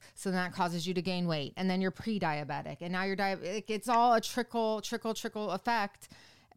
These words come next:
but we don't ever put the resources into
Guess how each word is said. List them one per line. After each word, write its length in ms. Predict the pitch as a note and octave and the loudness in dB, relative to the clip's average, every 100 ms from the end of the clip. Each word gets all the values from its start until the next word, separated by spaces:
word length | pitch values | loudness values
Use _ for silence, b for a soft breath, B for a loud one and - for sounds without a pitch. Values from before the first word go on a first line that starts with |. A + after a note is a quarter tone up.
| _ | _
but 240 | G#3 G3 F3 | 2 2 2
we 160 | G3+ | 2
don't 260 | G3+ G3+ G3 | 2 2 2
ever 220 | G3 G3+ | 0 0
put 300 | F#3+ G#3 G#3 | -2 -4 -4
the 140 | G#3+ F3+ | -2 -2
resources 1000 | D3+ G#3 A#3+ - E3 D#3+ - F3 E3+ D3+ | 0 -2 -2 0 0 0 -2 0 0 -2
into 840 | D3 F3 E3+ - F#3+ F3 F3 E3+ | -4 -2 -4 -4 -2 0 0 -2